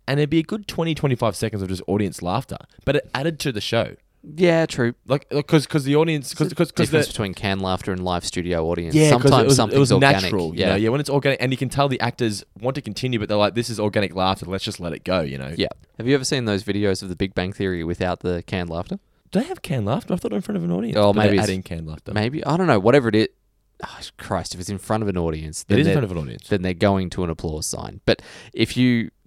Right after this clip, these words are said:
Speaker 2: I'll, after this recording, I'll show it to you. But listeners, look, like, look up Big Bang Theory, no laughter, and it's, or no laugh track, and it's
Speaker 1: Not funny?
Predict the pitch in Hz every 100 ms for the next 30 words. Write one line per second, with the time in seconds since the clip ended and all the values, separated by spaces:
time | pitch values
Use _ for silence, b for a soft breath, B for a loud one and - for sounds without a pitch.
0 | - - 110 113 - - 127 135 107 -
1 | 98 98 - 98 90 87 101 90 95 92
2 | 107 135 110 80 - - 123 117 107 101
3 | 107 95 107 110 80 - - 98 98 92
4 | 95 87 85 85 82 82 - - - 95
5 | - - - 113 107 101 90 87 - -
6 | - - 98 82 - - _ _ 87 -
7 | 87 123